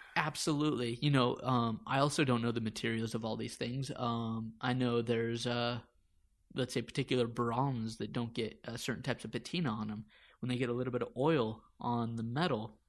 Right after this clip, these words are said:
they can varnish and, or sorry, they can tarnish very easily. And then all of a sudden, the,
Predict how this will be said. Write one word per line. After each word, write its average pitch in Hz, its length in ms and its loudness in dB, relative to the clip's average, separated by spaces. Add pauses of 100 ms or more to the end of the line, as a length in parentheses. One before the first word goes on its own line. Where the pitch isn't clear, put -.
(600)
they 131 100 0
can 127 180 0
varnish 113 480 2
and, 113 220 -6 (200)
or 113 160 -2
sorry, 120 220 2
they 120 120 -2
can 117 160 -2
tarnish 151 460 0
very 117 280 0
easily. 127 520 -4 (360)
And 147 100 0
then 170 100 2
all 160 100 4
of 135 80 2
a 131 40 0
sudden, 117 380 2 (340)
the, 110 640 -2